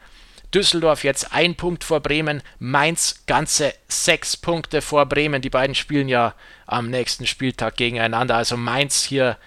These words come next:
auf dem besten Wege, die Klasse zu halten durch dieses zwei zu null in Dortmund. Es ist richtig verschärft worden, die ganze Situation da unten im, im Keller, im Abstiegskampf. Werder Bremen,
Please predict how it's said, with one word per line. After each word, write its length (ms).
auf 400
dem 260
besten 520
Wege, 260
die 120
Klasse 360
zu 220
halten 400
durch 160
dieses 400
zwei 320
zu 200
null 220
in 200
Dortmund. 640
Es 80
ist 240
richtig 580
verschärft 640
worden, 300
die 80
ganze 320
Situation 640
da 80
unten 340
im, 180
im 180
Keller, 340
im 120
Abstiegskampf. 800
Werder 220
Bremen, 500